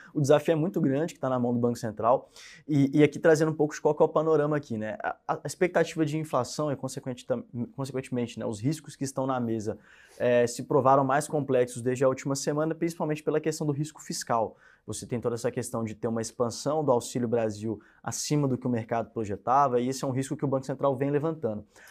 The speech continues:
A partir disso, o mercado começou a precificar uma, uma alta acima de um por cento, que é o que havia sido sinalizado na última reunião. Só que aí a gente teve ontem dados de I P C A quinze,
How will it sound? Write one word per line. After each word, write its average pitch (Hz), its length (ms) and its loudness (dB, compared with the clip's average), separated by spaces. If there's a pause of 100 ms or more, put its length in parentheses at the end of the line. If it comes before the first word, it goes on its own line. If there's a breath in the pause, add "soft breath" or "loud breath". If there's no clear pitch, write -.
A 147 80 2
partir 160 440 2
disso, 131 500 -4 (320 soft breath)
o - 40 -6
mercado 139 300 4
começou 147 280 0
a - 20 -4
precificar 139 420 -2
uma, 139 320 2
uma 131 200 -2
alta 147 420 4 (100)
acima 156 440 -2
de 143 100 0
um 151 80 2
por 151 160 -4
cento, 147 280 -4
que - 60 -2
é 151 40 4
o 147 40 -4
que 151 80 -2
havia 139 280 0
sido 139 260 -8
sinalizado 127 640 -2
na 135 100 0
última 131 280 -2
reunião. 143 400 0 (500 soft breath)
Só 185 160 2
que 196 80 2
aí 175 80 4
a 175 80 4
gente 175 160 -2
teve 165 240 2
ontem 151 240 2
dados 131 260 2
de 123 100 -6
I 131 40 -6
P 143 160 -2
C 139 160 -2
A 139 80 4
quinze, 156 480 -4